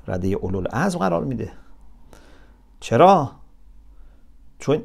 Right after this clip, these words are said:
این خیلی اراده می‌خواد که آدم هی کار بکنه و هیچ نتیجه‌ای نبینه. ببینید،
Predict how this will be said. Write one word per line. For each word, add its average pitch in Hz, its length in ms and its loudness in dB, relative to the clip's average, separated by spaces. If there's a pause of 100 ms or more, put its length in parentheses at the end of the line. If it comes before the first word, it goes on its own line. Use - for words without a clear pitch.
این 156 140 -4
خیلی 233 880 4
اراده 208 480 8
می‌خواد 175 380 4
که 185 100 6
آدم 175 260 8
هی 214 160 10
کار 214 500 10
بکنه 220 460 8
و 208 80 4
هیچ 208 280 4
نتیجه‌ای 196 460 6
نبینه. 202 540 4 (1500)
ببینید، 147 360 0